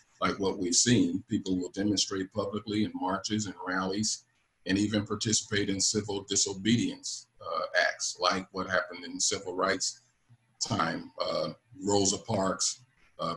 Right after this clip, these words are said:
people boycotting the bus systems in Memphis, just long list of things where, uh, still the goal was to change public policy and change the laws. And these are people actually, they're very active in recruiting others to join in with them.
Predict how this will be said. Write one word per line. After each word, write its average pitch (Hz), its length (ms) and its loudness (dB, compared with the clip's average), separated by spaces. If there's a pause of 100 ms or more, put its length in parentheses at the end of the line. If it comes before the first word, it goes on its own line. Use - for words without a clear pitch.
people 101 360 2
boycotting 98 680 2
the 90 100 -2
bus 95 340 2
systems 95 400 0
in 90 140 0
Memphis, 92 680 2 (320)
just 95 320 0
long 117 320 6
list 113 280 6
of 98 140 -2
things 98 340 0
where, 92 280 0 (800)
uh, 80 140 -2
still 120 440 8
the 95 140 0
goal 98 340 2
was 92 380 2
to 90 220 -2
change 101 480 2
public 95 380 0
policy 95 580 2 (340)
and 90 140 -4
change 98 360 2
the 90 80 0
laws. 92 360 2
And 92 100 4
these 101 140 4
are - 40 -4
people 90 460 -2
actually, 92 360 0
they're 85 340 -2 (140)
very 104 400 4 (500)
active 95 320 0
in 95 140 2
recruiting 107 520 4
others 95 380 2
to 95 140 -2
join 98 320 0
in 92 220 2
with 110 280 0
them. 80 160 -8